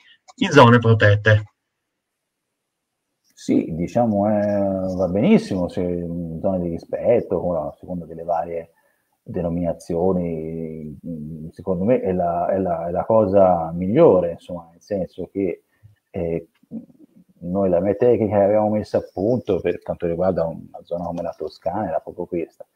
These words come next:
Speaker 2: Si creavano delle piccole zone di, di rispetto venatorio, di dimensioni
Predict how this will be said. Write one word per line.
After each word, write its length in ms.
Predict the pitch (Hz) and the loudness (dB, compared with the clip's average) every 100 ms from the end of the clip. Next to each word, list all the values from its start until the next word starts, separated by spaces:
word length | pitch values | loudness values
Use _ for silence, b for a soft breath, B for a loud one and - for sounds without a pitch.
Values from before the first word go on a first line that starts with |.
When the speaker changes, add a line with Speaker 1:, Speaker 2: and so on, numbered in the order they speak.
| _ _ _ _ _ _ | _ _ _ _ _ _
Speaker 2:
Si 140 | - | -14
creavano 380 | - 104 107 85 | -2 2 2 0
delle 180 | 82 80 | -4 -4
piccole 420 | 107 - 95 85 | -4 -2 0 0
zone 280 | 92 90 87 | 0 0 0
di, 380 | 82 76 69 71 | -2 -4 -8 -10
di 120 | - | -10
rispetto 420 | 82 - 85 - | -10 -8 -8 -8
venatorio, 600 | 78 80 - 117 117 87 73 | -8 -6 2 6 8 6 0
di 140 | 73 | -8
dimensioni 1040 | 80 76 - 82 87 78 73 71 73 62 | -10 -12 -12 -10 -8 -8 -10 -14 -18 -20